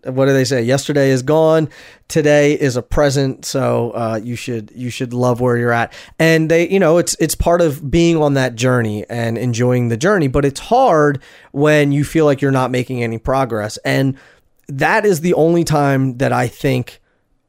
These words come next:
uh, that you should look back and you should sort of look in the rearview mirror for a minute. And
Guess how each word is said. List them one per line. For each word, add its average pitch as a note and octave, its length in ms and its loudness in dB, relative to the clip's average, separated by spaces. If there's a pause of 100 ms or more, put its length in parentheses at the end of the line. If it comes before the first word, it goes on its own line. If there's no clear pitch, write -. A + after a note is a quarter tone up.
(220)
uh, C3 240 0
that C3 240 -2
you C3+ 140 0
should C3 220 -4
look A#2+ 380 -2 (140)
back - 480 -8
and A#2 160 -4
you B2 80 -2
should A#2 400 -6
sort B2+ 260 -6
of A2+ 300 -6 (240)
look C3+ 240 -2
in B2+ 80 0
the B2 60 0
rearview A2+ 360 -2
mirror A2+ 240 -2
for A2+ 160 -6
a G#2+ 60 -4
minute. G#2+ 260 -6 (320)
And D#3 380 0